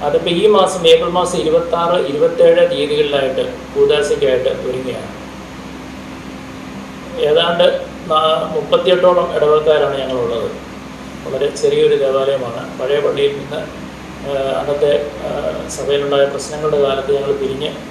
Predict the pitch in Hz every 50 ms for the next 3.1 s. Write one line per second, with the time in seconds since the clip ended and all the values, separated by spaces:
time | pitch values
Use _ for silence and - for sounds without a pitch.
0 | - - - - - - - - - - - - - - 131 127 - - - -
1 | - - - - - - - - - - - - - - - 139 143 143 143 -
2 | 143 139 147 143 143 143 - 135 135 131 135 131 131 127 120 - - - - -
3 | - -